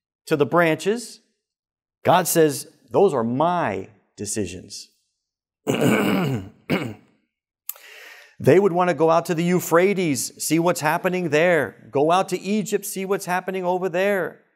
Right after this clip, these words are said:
Today, people run over to one of the branches, one of the cabinets to see what's happening there.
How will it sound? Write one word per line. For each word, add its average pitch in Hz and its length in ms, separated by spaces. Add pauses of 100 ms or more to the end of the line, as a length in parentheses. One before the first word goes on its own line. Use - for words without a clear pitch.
(640)
Today, 156 420
people 185 380
run 151 200
over 175 300
to 185 260
one 170 320
of 180 60
the 170 100
branches, 170 680
one 151 120
of 165 60
the 156 80
cabinets 180 560
to 139 80
see 170 220
what's 175 240
happening 175 540
there. 165 420